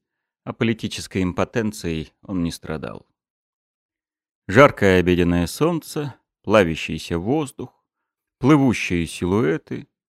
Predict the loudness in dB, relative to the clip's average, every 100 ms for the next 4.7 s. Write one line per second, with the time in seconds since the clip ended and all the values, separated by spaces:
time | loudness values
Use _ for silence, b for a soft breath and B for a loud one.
0 | _ _ _ _ _ 0 2 4 0 2
1 | 2 2 2 2 2 6 6 4 0 -2
2 | -6 -2 0 0 -2 0 0 0 -2 -6
3 | -6 -8 -6 -4 -2 -2 -2 -2 -4 -6
4 | -6 -6 -2 0 2 0 -8